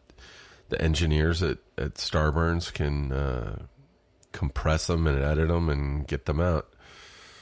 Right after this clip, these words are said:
It's, it's honestly not fair to, uh, the people at Starburns that I make them wait around for me to get this in last minute. So,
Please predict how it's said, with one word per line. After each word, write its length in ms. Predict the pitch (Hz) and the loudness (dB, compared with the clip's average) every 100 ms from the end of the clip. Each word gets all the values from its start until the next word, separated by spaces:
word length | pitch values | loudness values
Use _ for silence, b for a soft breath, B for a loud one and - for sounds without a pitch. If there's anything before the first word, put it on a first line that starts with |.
| B B B B B B | B B B B B B
It's, 400 | - - - - - | -16 -10 -8 -8 -6
it's 260 | - 90 - - | -4 -4 -4 0
honestly 480 | 80 80 78 78 | 2 2 0 0
not 360 | 73 73 69 - _ _ | 0 0 -2 -4 _ _
fair 680 | - - 85 76 76 71 71 - b b b b b 123 - - | -20 -4 0 2 2 2 0 -6 b b b b b -20 -20 -12
to, 340 | - 73 73 | -6 -4 -2
uh, 280 | 60 50 87 98 - - | -2 -4 -6 -10 -14 -14
the 80 | |
people 320 | - 85 55 57 | -4 -2 0 -2
at 80 | |
Starburns 600 | - - 73 67 67 67 76 | -4 -2 0 0 0 -4 -4
that 120 | 64 | -4
I 80 | 67 | -2
make 240 | 67 69 | -2 -4
them 140 | 71 | -4
wait 220 | 67 67 65 | -2 0 0
around 300 | 69 67 65 | 0 0 -2
for 160 | - | -6
me 120 | 67 | -6
to 80 | 69 | -6
get 180 | 69 - | -8 -6
this 220 | 76 - | -6 -4
in 180 | 67 69 | -4 -2
last 320 | 65 62 - | -2 -2 -4
minute. 300 | 64 65 57 - _ _ - _ - | -2 -4 -4 -10 _ _ -20 _ -6
So, 420 | - 107 98 | 0 2 2